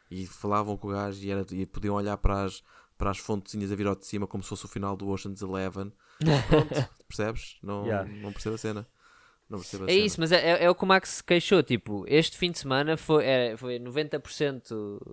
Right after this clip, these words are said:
Speaker 2: eh, show-off e espetáculo e o resto
Speaker 3: Pá,
Speaker 2: é que foi desporto. E é
Speaker 3: Miami o ano passado já tinha sido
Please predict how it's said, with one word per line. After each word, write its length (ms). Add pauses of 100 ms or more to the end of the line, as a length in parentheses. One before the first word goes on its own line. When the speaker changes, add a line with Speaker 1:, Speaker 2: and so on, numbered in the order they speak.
(100)
Speaker 2:
eh, 420
show-off 560
e 40
espetáculo 960
e 260
o 40
resto 240
Speaker 3:
Pá, 40
Speaker 2:
é 40
que 40
foi 140
desporto. 440
E 40
é 40
Speaker 3:
Miami 520
o 100
ano 80
passado 360
já 120
tinha 180
sido 240